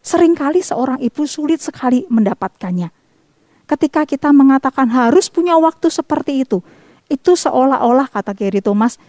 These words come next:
seolah-olah kita memberikan satu pil mujarab yang bisa mengobati berbagai macam penyakit. Satu pil ini bisa mengobati diabetes, kanker, tiroid, bahkan mungkin sakit-sakit yang lain.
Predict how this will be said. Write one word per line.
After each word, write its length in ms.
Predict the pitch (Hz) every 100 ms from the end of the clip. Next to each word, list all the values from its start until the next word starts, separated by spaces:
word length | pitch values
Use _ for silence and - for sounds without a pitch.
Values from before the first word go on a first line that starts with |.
| _ _
seolah-olah 640 | - 330 311 311 320 370 359
kita 160 | 330
memberikan 640 | 330 311 240 233 - 262 269
satu 480 | - 285 - 349
pil 240 | - 311 277
mujarab 560 | 269 254 226 202 208 - _ _ 294
yang 160 | 320
bisa 240 | 269 247 294
mengobati 560 | 302 302 311 254 285
berbagai 560 | 262 262 - 277 277 311
macam 400 | 294 277 277 277
penyakit. 400 | 247 247 - 247 _ _ - - _
Satu 400 | - 359 359 381
pil 240 | - 359 330
ini 400 | 320 349 359 - -
bisa 240 | 254 285 262
mengobati 640 | 285 269 262 254 294 269
diabetes, 840 | - 196 185 233 226 - 226 226 - _ _
kanker, 640 | - 233 240 254 233 226 - _
tiroid, 640 | - 220 233 240 247 254 - _ -
bahkan 320 | 233 214 339
mungkin 320 | 302 294 349 - _
sakit-sakit 640 | - 277 - - 311 370
yang 180 | 339 320
lain. 380 | 320 339 262